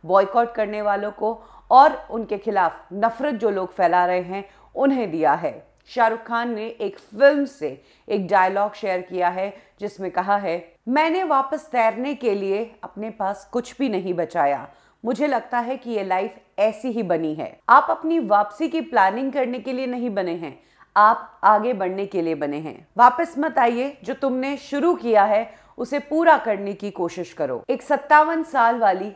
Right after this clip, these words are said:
सलाह वाली बात। अब कहा जा रहा है कि शाहरुख खान ने इस पोस्ट से उन लोगों को जवाब दिया है जो शाहरुख को बॉयकॉट कर रहे थे, शाहरुख की फिल्म को बैन करने की डिमांड कर रहे थे और जो लोग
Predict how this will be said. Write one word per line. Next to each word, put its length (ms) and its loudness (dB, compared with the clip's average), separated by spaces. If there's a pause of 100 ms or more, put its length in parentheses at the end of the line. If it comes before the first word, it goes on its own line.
सलाह 560 4
वाली 360 0
बात। 360 -4 (180)
अब 220 4
कहा 200 6
जा 160 2
रहा 120 2
है 100 -2
कि 140 -10
शाहरुख 280 -4
खान 240 -6
ने 100 -8
इस 120 -14
पोस्ट 300 -6
से 300 -8
उन 200 0
लोगों 260 2
को 140 -2
जवाब 360 2
दिया 240 0
है 260 -4 (320)
जो 60 -4
शाहरुख 360 2
को 120 -6
बॉयकॉट 460 0
कर 180 -2
रहे 120 -4
थे, 140 -10
शाहरुख 420 -8
की 100 -6
फिल्म 340 -4
को 100 -6
बैन 300 -2
करने 260 -6
की 100 -12
डिमांड 400 -4
कर 140 -4
रहे 140 -8
थे 100 -8
और 120 -4
जो 200 -4
लोग 340 0